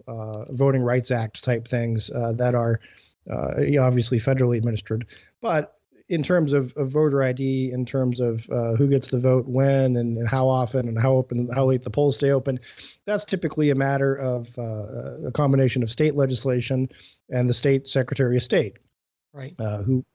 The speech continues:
Speaker 1: who regulates that. So, you know, I think you can have this commission who might come up with a bunch of, of recommendations, and they would say, "We recommend this, this, and this." And various states will implement them.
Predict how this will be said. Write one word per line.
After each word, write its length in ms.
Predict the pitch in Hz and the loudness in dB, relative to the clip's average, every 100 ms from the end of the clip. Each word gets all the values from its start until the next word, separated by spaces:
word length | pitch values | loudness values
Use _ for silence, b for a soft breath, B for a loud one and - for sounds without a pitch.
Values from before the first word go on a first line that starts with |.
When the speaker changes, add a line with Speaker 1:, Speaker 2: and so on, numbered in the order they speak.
| 135 | -4
Speaker 1:
who 80 | |
regulates 520 | 135 139 131 113 101 - | 2 2 2 0 -4 -8
that. 280 | 87 82 | -8 -8
So, 260 | - 165 139 B B B B _ - | 0 2 2 B B B B _ -4
you 140 | 220 | 0
know, 100 | 185 | 2
I 60 | 165 | 2
think 180 | 160 190 | 0 -4
you 80 | 185 | -2
can 140 | 170 | 0
have 120 | 165 | 2
this 120 | 151 | 0
commission 480 | - 147 147 143 147 | -2 0 0 0 0
who 120 | 147 | 2
might 220 | 143 147 143 | 2 2 0
come 160 | 139 | 0
up 160 | 143 143 | -2 0
with 160 | 143 | -4
a 40 | 131 | -2
bunch 280 | 139 143 143 | -4 -2 -2
of, 220 | 131 131 | -2 -2
of 160 | 135 127 | -2 2
recommendations, 1000 | 143 147 156 151 131 131 - 139 135 131 | 2 2 2 2 2 2 2 2 2 2
and 120 | 127 | 4
they 100 | 131 | 4
would 180 | 131 127 | 4 4
say, 180 | 131 127 | 2 4
"We 140 | 131 | 4
recommend 480 | 131 131 135 123 123 | 4 2 2 2 4
this, 180 | 127 - | 2 2
this, 260 | 123 113 | 0 0
and 120 | 123 | 2
this." 320 | 147 160 147 - B B B B _ | 4 4 2 -4 B B B B _
And 440 | 160 160 156 151 143 | -2 2 4 4 2
various 460 | 143 190 185 175 | 2 4 4 4
states 400 | - - 160 147 | 0 0 2 0
will 200 | - 135 | 0 2
implement 480 | 160 147 151 147 147 | 2 2 2 2 2
them. 320 | 151 151 147 | 0 2 2